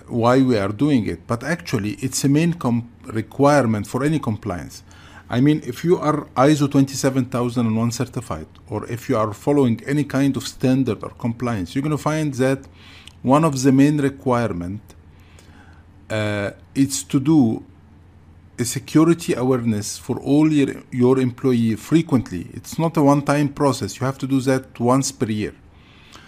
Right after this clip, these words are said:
And I saw myself, any audit that was related to iso twenty-seven thousand and one or any o-, other kind of compliance, one of the things that they will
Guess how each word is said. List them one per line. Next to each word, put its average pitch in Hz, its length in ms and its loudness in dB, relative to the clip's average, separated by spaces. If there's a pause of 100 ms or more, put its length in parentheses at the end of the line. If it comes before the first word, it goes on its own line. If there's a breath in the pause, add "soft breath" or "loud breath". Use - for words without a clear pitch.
(200 loud breath)
And 120 180 0
I 175 120 4
saw 190 200 2
myself, 147 840 -2 (280)
any 175 260 2 (100)
audit 135 460 -2 (260)
that 107 240 -4
was 110 240 -4
related 120 560 0
to 101 200 -6
iso 117 440 -2
twenty-seven 117 600 -2
thousand 113 340 -2
and 107 160 -4
one 117 220 -2
or 107 200 -10
any 117 180 0
o-, 117 300 -8
other 117 260 -2
kind 120 300 -4
of 120 140 -6
compliance, 110 640 -8 (520 soft breath)
one 139 200 4
of 156 120 2
the 135 60 -2
things 156 260 0
that 127 200 0
they 127 260 2
will 120 280 0